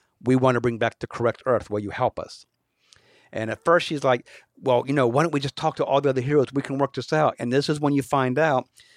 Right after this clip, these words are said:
that Alexander Luthor has been sneaking to Earth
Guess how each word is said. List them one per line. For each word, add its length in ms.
that 340
Alexander 460
Luthor 480
has 200
been 280
sneaking 440
to 120
Earth 320